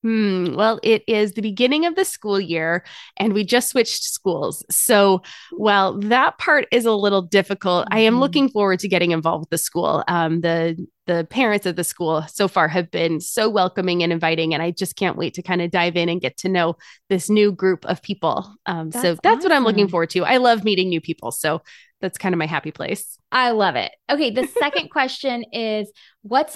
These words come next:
Speaker 2: one money mistake you've made that you would tell everybody to avoid?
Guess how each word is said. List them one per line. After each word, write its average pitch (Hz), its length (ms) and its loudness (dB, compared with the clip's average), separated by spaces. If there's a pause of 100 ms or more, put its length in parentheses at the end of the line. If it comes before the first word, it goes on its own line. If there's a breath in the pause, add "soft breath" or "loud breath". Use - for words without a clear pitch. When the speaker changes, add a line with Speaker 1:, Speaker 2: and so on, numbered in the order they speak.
Speaker 2:
one 220 560 -2
money 220 420 -4
mistake 202 560 -6
you've 190 260 -6
made 190 720 -2
that - 100 -4
you 202 100 -4
would 196 140 -6
tell - 340 -8
everybody 185 580 -4
to 170 160 -12
avoid? - 420 -14